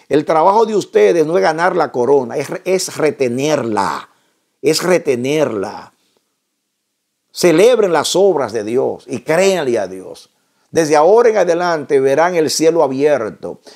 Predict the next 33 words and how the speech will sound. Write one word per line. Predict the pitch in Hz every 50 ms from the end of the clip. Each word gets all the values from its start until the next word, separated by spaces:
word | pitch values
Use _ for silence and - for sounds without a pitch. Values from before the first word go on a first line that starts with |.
| - _
y | - 135
los | 151 165 165 151 - - -
ángeles | 190 214 233 220 190 170 160 151 143 135
que | - 147 131
suben | - - - 220 247 247 208 190 165 156
y | 143
bajan | 139 143 170 170 147 175 175 160
sobre | - - 147 131 127 123
el | 123 135
Hijo | 170 - - 151 139
del | 120 113 110 113
Hombre. | 131 135 135 110 90 76 73 71 76 - - _ _ _ _ _ _ _ _ -
Dios | 104 107 143 196 214 202 170 151 147 143 -
añadirá | - 143 139 135 135 127 123 127 120 120 131 151 160 147 131 120
a | 113 - - 117 120
la | 120
iglesia | 113 107 120 135 151 151 135 - - 110 110 110 110 107 - - _ _ _
a | - 117 117
los | 117 117 110 -
que | - 131
han | 131 135 135
de | 131
ser | 110 - 123 120
salvados. | - - 120 113 104 92 95 110 113 101 80 71 67 - _ _ _ _ _ _ _ _ _ _ _ _ _ _ _ _ _ _ _ _ _
Yo | - - 117 160
sé | 170 - - 156 135 127 - - _ _ _ _ _ _ _ _ _ _ _ _ _ _ _ _ _
que | - 120 107
con | 123 117 120
esta | 151 156 - 196 190
pandemia | - - 147 139 131 151 151 143 131 113 104 104 98 98 107 _ _ _ _ _ _ _ _ _ _ _ _ _
y | - 135 131
con | 131 151 131
situaciones | - 143 139 - 147 139 120 - 135 151 170 190 214 208 185 156 139 139 135 123 - - - _